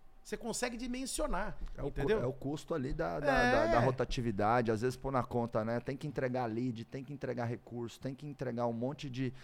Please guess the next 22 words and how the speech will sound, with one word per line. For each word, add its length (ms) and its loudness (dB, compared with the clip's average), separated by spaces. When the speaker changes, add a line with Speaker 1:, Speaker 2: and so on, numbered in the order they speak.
Speaker 2:
de 140 -2
contexto 540 0
pro 160 -4
vendedor 420 0
performar. 540 -2
Ele 80 -6
não 80 -8
tá 120 -4
performando, 640 -4
isso 180 -8
custa 320 -8
dinheiro. 440 -4
Speaker 1:
Muito 500 4
dinheiro. 380 -4
E 40 0
assim, 320 -6
a, 360 -6
a, 60 -12
o 80 -2
que 220 -6
que 200 -2
é 380 0